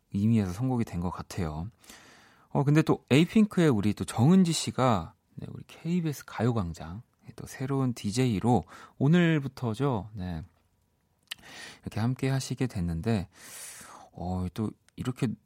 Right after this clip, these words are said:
노래로서 주거니 받거니를 하게 되면 좀 늦은 시간이긴 한데 키스 더 라디오에 노-, 아, 안 될 것 같습니다. 왜냐하면 놀러 오시면 제가 또 놀러 가야 될, 되잖아요.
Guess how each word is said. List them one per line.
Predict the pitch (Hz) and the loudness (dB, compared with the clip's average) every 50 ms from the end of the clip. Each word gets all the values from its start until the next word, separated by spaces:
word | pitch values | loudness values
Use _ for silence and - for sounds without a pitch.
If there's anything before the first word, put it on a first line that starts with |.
| _ _ - | _ _ -4
노래로서 | - 101 101 107 135 151 151 143 135 - - - 101 92 90 101 110 113 104 90 82 80 - - _ _ _ _ _ _ _ _ _ | 0 2 4 6 6 6 6 4 2 -2 -4 -6 -4 -2 0 0 0 0 0 -2 -4 -6 -8 -12 _ _ _ _ _ _ _ _ _
주거니 | - - - 113 113 113 107 | -20 -10 -4 -2 -2 -2 -2
받거니를 | 98 85 - - 113 117 113 110 | -4 -6 -4 -2 0 0 0 0
하게 | 131 147 160 151 | -2 -4 -4 -4
되면 | 151 147 139 139 139 135 127 - - _ _ _ _ _ _ _ _ - - - _ _ - | -2 -2 -2 -2 -2 -2 -4 -6 -8 _ _ _ _ _ _ _ _ -20 -20 -20 _ _ -10
좀 | - 139 127 98 90 | -6 -4 -4 -2 -2
늦은 | 110 110 156 175 170 | 0 0 2 2 0
시간이긴 | - - 160 165 160 156 147 139 139 147 | 0 -2 -2 -2 -2 -2 -2 -2 -4 -4
한데 | 151 147 147 143 - | -4 -4 -6 -8 -10
키스 | - - 180 - | -12 -16 -12 -8
더 | - 202 | -8 -6
라디오에 | 208 185 180 170 165 156 151 143 139 127 | -6 -6 -6 -4 -4 -4 -2 -2 -2 -4
노-, | - - - - - - - - | -4 -6 -10 -12 -12 -16 -18 -16
아, | - - - 101 95 90 - _ _ _ _ _ _ _ _ _ - | -10 -8 -6 -6 -6 -8 -12 _ _ _ _ _ _ _ _ _ -12
안 | - 85 87 | -8 -6 -6
될 | 107 104 | -6 -4
것 | 101 80 | -4 -6
같습니다. | 76 - - - 90 87 | -6 -8 -10 -8 -6 -4
왜냐하면 | 87 87 95 95 95 90 | -4 -2 -2 -2 -2 0
놀러 | 101 110 135 147 160 147 | 0 2 2 4 4 4
오시면 | 131 113 - - 98 110 123 120 87 82 - _ - - - - - _ _ _ _ _ _ _ _ _ _ _ _ | 2 2 0 -2 -4 -2 -2 -4 -4 -6 -10 _ -20 -20 -20 -20 -20 _ _ _ _ _ _ _ _ _ _ _ _
제가 | - - 120 110 135 | -8 -4 -2 0 0
또 | 131 139 113 | 0 0 0
놀러 | 101 95 92 104 104 | 0 0 0 2 2
가야 | 113 113 104 | 2 2 0
될, | 101 98 95 92 90 90 87 82 - - - - _ _ _ _ _ _ _ _ _ - | 0 0 0 0 -2 -2 -4 -6 -8 -10 -14 -18 _ _ _ _ _ _ _ _ _ -10
되잖아요. | - 90 87 98 82 87 95 127 135 92 90 | -8 -6 -4 -4 -2 -2 -2 -2 -2 -4 -6